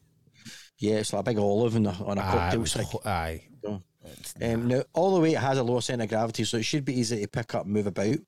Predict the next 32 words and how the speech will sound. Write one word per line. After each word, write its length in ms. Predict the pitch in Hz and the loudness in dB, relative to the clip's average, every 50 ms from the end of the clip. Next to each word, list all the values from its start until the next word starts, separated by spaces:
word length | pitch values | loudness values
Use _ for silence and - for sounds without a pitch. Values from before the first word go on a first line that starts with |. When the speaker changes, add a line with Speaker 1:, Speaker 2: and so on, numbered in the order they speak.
| - _ _ - - - - - - _ - | -20 _ _ -20 -20 -20 -20 -20 -18 _ -4
Speaker 1:
Uh, 40 | 107 | -2
and 260 | 107 104 92 107 104 | -2 0 0 -2 -2
couple 240 | - 156 - 156 139 | -2 -2 0 0 0
that 100 | 120 101 | 0 0
with 80 | 101 90 | -2 -2
the 60 | - | 0
fact 240 | 120 120 113 - - | 0 0 0 0 0
that 60 | 113 | 0
the 60 | 107 | 2
new 140 | 110 117 117 | 4 4 4
Nightster 280 | 110 110 110 - - | 2 2 0 0 0
has 120 | 107 101 92 | 0 -2 0
been 140 | - 117 107 | 0 0 0
in 80 | 101 | 0
a 60 | 101 92 | 0 -2
diet, 520 | - 117 117 123 123 104 101 123 - - - _ _ - | -2 -2 0 2 2 2 2 0 -2 -4 -12 _ _ -6
a 80 | 101 107 | -2 0
major 520 | 104 104 113 123 139 170 165 - 170 139 110 - | 2 4 4 4 4 2 2 0 -2 -2 -2 -2
diet, 420 | - 92 90 101 113 123 123 - _ - - - - _ - | -2 -2 0 2 0 0 -2 -4 _ -20 -20 -20 -20 _ -6
it 80 | - 101 | -2 0
means, 380 | 110 120 120 113 104 - - - - _ _ - - - _ - - | 2 2 2 2 0 -2 -6 -10 -12 _ _ -20 -20 -20 _ -6 -2
I 40 | 107 | 0
mean, 160 | 110 110 113 | 2 2 2
this 160 | 120 117 - | 2 0 -2
thing 160 | - 113 107 | -2 0 0
is 160 | 104 101 - | 0 0 0
light, 300 | 98 95 101 107 110 - _ - - - | 0 2 2 2 0 -2 _ -18 -12 -4
and 120 | 107 104 101 | -2 0 0
we've 120 | 101 101 | 0 0
said 220 | - - 123 120 117 | 0 0 0 0 0
earlier 260 | 113 104 104 101 98 | 0 0 0 0 2
on, 200 | 98 101 101 101 | 2 0 0 -2